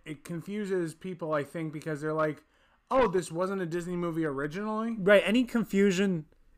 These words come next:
Speaker 2: is now
Speaker 1: Is now
Speaker 2: is actually
Speaker 1: exacerbated.
Speaker 2: mute, moot for the most part, because now they are technically Disney movies. Although I'm not sure all of them, because
Speaker 1: No.
Speaker 2: obviously not all
Speaker 1: But
Speaker 2: of them were made.
Speaker 1: Anastasia was twentieth Century Fox,
Speaker 2: Anastasia
Speaker 1: so.
Speaker 2: was, uh,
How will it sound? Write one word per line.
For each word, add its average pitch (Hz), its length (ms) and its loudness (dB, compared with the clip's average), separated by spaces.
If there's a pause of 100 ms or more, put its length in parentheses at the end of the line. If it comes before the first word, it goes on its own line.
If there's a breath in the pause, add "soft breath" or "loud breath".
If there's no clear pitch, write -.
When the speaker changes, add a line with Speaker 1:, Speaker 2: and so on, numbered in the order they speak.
(120)
Speaker 2:
is 170 180 4
now 190 280 10
Speaker 1:
Is 180 40 6
now 170 200 4
Speaker 2:
is 143 160 -2
actually 185 260 2
Speaker 1:
exacerbated. 240 480 8
Speaker 2:
mute, 180 400 6
moot 254 500 6
for - 160 -8
the 170 60 0
most 254 260 6
part, 190 140 6
because 180 160 4
now 214 120 6
they 226 140 10
are 247 180 12
technically 147 640 0 (360)
Disney 156 280 4
movies. 127 380 -4
Although 220 300 10
I'm 233 80 6
not 247 180 6
sure 233 320 6 (500)
all 240 280 12
of 147 80 4
them, 110 240 -12 (340)
because 185 280 8
Speaker 1:
No. 170 420 2
Speaker 2:
obviously 214 320 6
not 208 160 6
all 202 140 8
Speaker 1:
But 214 60 12
Speaker 2:
of 214 60 6
them 196 120 6
were 196 60 4
made. 190 120 4
Speaker 1:
Anastasia 202 260 4
was 190 300 -2
twentieth 196 320 -6
Century 170 320 -6
Fox, 156 500 -2
Speaker 2:
Anastasia 190 380 6
Speaker 1:
so. 202 80 6
Speaker 2:
was, 196 240 6
uh, 175 60 2